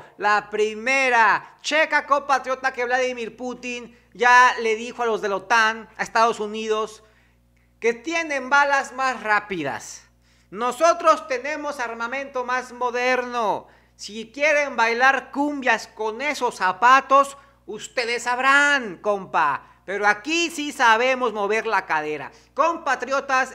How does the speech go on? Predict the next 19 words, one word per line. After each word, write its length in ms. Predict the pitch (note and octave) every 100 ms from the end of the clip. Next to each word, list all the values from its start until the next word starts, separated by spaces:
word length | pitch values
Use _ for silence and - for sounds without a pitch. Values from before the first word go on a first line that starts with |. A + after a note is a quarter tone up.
| -
eh, 300 | A#3 A3+ A3+
Vladimir 400 | B3 C4+ B3 B3
Putin, 340 | C4 - B3+
pues, 180 | A3+ A#3
subió 260 | A3+ A3+ B3
un 80 |
videíto, 680 | B3 A#3+ A3 B3 B3 A#3+ A#3 - -
anunció 600 | F#3 G3 G#3 G3+ - B3
ahí 300 | A#3+ A#3+ B3+
a, 140 | B3 G#3+
a 160 | G3
la 140 | F#3+ F#3+
banda, 360 | A3+ A#3 A#3
pues, 380 | A3 G3 - - _ _ _
que 140 | F#3+
como 260 | - A3 G#3+
quieran, 640 | C4 C#4 C#4 C#4+ C4 - _
él 220 | G#3+ A3
quiere. 560 | - E3+ D3 D3 C#3+